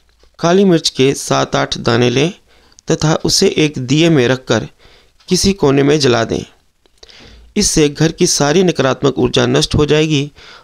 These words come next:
और घर में सकारात्मक ऊर्जा का संचार होगा। छठा है,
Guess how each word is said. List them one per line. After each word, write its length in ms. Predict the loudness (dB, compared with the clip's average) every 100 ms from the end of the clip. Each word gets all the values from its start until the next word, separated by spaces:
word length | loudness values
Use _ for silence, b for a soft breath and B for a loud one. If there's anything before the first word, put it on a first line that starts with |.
| B
और 100 | -4
घर 180 | 0 0
में 160 | 0
सकारात्मक 680 | -2 -4 -4 -2 -2 -2 -2
ऊर्जा 260 | -4 -2 -2
का 220 | -2 -4 -6 _ _ -14
संचार 480 | -2 -2 0 -2 -2
होगा। 340 | -4 -4 -6 -8 -20 _ _ _ _ _ _ _ _ _ _ _ _ b b b b b _ _
छठा 280 | -6 -2 0
है, 340 | 0 -2 -4